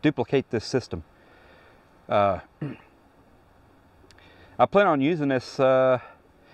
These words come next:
I do have a side-by-side. I want to take this with me. I wanna do some camping, you know, some, uh, overlanding in the side-by-side.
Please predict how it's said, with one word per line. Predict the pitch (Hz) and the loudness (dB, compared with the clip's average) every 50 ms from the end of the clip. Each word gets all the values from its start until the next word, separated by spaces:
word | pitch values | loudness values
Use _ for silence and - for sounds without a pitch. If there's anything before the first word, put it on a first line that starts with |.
| - - | -14 -2
I | - 120 | -2 2
do | 139 175 | 4 4
have | 170 156 120 | 4 4 2
a | 104 | 0
side-by-side. | - - 165 165 165 139 135 120 - - 151 156 160 156 139 127 | -2 2 4 4 4 4 2 0 2 4 6 8 8 6 4 2
I | 104 | -2
want | 110 117 135 127 - | 0 0 0 -2 -4
to | - - 123 113 107 104 98 95 90 - _ _ _ _ _ _ _ _ _ _ _ - - _ _ _ _ | -4 -2 -2 0 0 -2 -2 -4 -6 -10 _ _ _ _ _ _ _ _ _ _ _ -20 -20 _ _ _ _
take | - 143 139 - - | -2 -2 -2 0 -2
this | 135 123 - - | -4 -4 -4 -2
with | 123 131 139 - | -2 -2 -2 -2
me. | - 135 135 - - - _ _ _ _ _ _ _ _ _ | -4 -4 -4 -4 -8 -20 _ _ _ _ _ _ _ _ _
I | - | -6
wanna | 107 110 107 107 | -4 -2 -2 -4
do | 104 | -4
some | - - 95 87 80 | -4 -8 -10 -10 -10
camping, | - - 120 113 110 101 - 110 107 107 101 | -10 -6 -4 -4 -4 -4 -4 -6 -4 -4 -4
you | 101 | -4
know, | 95 95 95 92 | -4 -4 -4 -6
some, | 87 - - 90 85 82 82 | -8 -10 -12 -12 -10 -8 -8
uh, | 82 82 80 82 87 | -8 -8 -6 -6 -4
overlanding | 92 107 117 113 113 113 110 110 107 104 98 | -2 -2 0 0 0 0 0 -2 -4 -6 -6
in | 95 92 92 | -6 -8 -8
the | 85 82 | -10 -10
side-by-side. | - - 120 110 107 104 98 - - 107 104 104 101 101 | -2 0 0 2 2 0 -4 -4 0 2 2 2 2 0